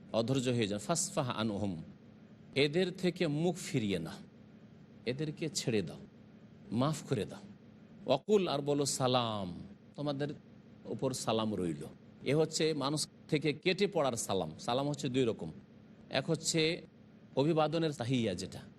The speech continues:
আর এক হচ্ছে মানুষের কাছ থেকে কেটে পড়ার সালাম, "ভাই তুমি থাকো, আমি চললাম।" এটাকেও আরবি ভাষায় সালাম বলা হয়েছে। নবীকে আল্লাহ বলছেন যে, "তুমি তাদেরকে পরিত্যাগ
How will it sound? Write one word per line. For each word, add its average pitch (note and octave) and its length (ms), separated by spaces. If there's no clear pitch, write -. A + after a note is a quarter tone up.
আর C#3 120
এক D#3+ 160
হচ্ছে F#3 260
মানুষের E3 440
কাছ E3 200
থেকে D3+ 460
কেটে F#3 220
পড়ার C#3+ 220
সালাম, F#2+ 360
"ভাই E3 120
তুমি D#3 180
থাকো, C#3 260
আমি B2 120
চললাম।" F2 320
এটাকেও C3 380
আরবি A2 320
ভাষায় A#2 280
সালাম F#2 320
বলা F2+ 160
হয়েছে। - 280
নবীকে E3+ 300
আল্লাহ E3 200
বলছেন E3+ 380
যে, E3+ 100
"তুমি E3+ 240
তাদেরকে D3 400
পরিত্যাগ B2 440